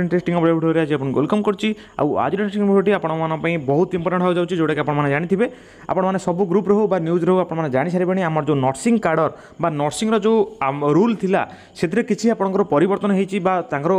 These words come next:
ଯେଉଁ ଆମେଣ୍ଡେଡ୍ କିଛି ହେଇଛି, ତ ସେ ରିଗାର୍ଡିଂ ଆଜିର ଭିଡ଼ିଓଟି ରହିବ। ଆପଣମାନେ ନିଶ୍ଚିନ୍ତ ଭିଡ଼ିଓକୁ ପୁରା ଲାଷ୍ଟ ଯାଏ ଦେଖନ୍ତୁ, ଆଉ ସବୁ ଗ୍ରୁପ୍ରେ ନିଶ୍ଚିନ୍ତ ଭିଡ଼ିଓକୁ ସେୟାର କରନ୍ତୁ। ଏଇଟା ଆପଣଙ୍କ ପାଇଁ କହି ରଖୁଛି,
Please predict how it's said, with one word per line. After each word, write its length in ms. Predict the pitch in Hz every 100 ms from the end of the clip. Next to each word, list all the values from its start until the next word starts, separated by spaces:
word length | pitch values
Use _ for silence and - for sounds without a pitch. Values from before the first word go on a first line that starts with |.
| 170
ଯେଉଁ 100 | 165 139
ଆମେଣ୍ଡେଡ୍ 380 | 151 180 185 180
କିଛି 160 | 160 170 120
ହେଇଛି, 260 | 143 165 254 254 -
ତ 20 | 196 -
ସେ 80 | 202
ରିଗାର୍ଡିଂ 260 | 196 202 196
ଆଜିର 140 | 160 170 143
ଭିଡ଼ିଓଟି 220 | 160 170 180
ରହିବ। 160 | 180 214 135
ଆପଣମାନେ 260 | 147 156 147
ନିଶ୍ଚିନ୍ତ 300 | 143 - 202 175
ଭିଡ଼ିଓକୁ 220 | 160 165 160
ପୁରା 140 | 170 202
ଲାଷ୍ଟ 120 | 208 196
ଯାଏ 60 |
ଦେଖନ୍ତୁ, 200 | 196 202 185
ଆଉ 60 | 170 -
ସବୁ 220 | 175 226 214
ଗ୍ରୁପ୍ରେ 260 | 175 214 339 - - 160
ନିଶ୍ଚିନ୍ତ 220 | 180 233 220
ଭିଡ଼ିଓକୁ 200 | 208 214 214
ସେୟାର 140 | 202
କରନ୍ତୁ। 220 | 214 226 254
ଏଇଟା 220 | - 180 220
ଆପଣଙ୍କ 260 | 202 180 185 185
ପାଇଁ 80 | 190
କହି 120 | 160 165
ରଖୁଛି, 220 | 185 220